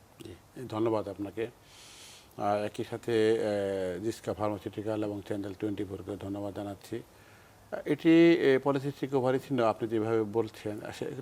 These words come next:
তো ওইরকমই যে, আহ, দিন দিন রোগীর সংখ্যা বাড়ছে, কিন্তু সকল দেশে বাড়ছে এরকম নয় কিন্তু।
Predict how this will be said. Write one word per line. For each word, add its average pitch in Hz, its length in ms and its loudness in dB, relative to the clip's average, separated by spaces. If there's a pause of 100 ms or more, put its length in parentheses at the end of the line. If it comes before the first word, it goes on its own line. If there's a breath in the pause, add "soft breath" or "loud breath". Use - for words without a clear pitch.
তো 120 80 0
ওইরকমই 113 420 0
যে, 101 180 -4
আহ, - 680 -14
দিন 117 280 0
দিন 113 220 2
রোগীর 107 220 2
সংখ্যা 104 340 -6
বাড়ছে, 98 360 -2
কিন্তু 113 180 -10
সকল 131 260 0
দেশে 123 240 -2
বাড়ছে 113 380 2
এরকম 110 320 -2
নয় 90 220 -6
কিন্তু। - 280 -14